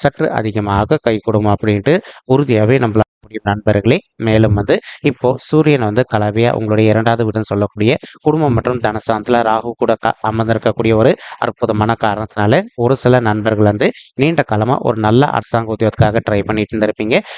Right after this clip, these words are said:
ஏதோ ஒரு சந்தர்ப்பத்தினால நீங்க எதிர்பார்க்கின்றவனமா ஒரு நல்ல அரசாங்க உத்தியோகம் உங்களுக்கு கிடைக்காத ஒரு சிச்சுவேஷன் கூட ஏற்பட்டு இருந்திருக்கலாங்க.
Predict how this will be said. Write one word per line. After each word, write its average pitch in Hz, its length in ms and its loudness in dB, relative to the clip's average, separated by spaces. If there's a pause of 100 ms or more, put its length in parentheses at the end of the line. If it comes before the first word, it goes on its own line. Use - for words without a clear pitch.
(100)
ஏதோ 139 220 0
ஒரு 147 100 -2
சந்தர்ப்பத்தினால 110 760 0
நீங்க 120 320 0
எதிர்பார்க்கின்றவனமா 107 920 0
ஒரு 107 140 0
நல்ல 117 200 4
அரசாங்க 110 400 -2
உத்தியோகம் 107 400 -2 (200)
உங்களுக்கு 160 360 0
கிடைக்காத 123 420 -2
ஒரு 117 200 0
சிச்சுவேஷன் 110 460 -2
கூட 110 160 2
ஏற்பட்டு 104 360 0
இருந்திருக்கலாங்க. 107 520 0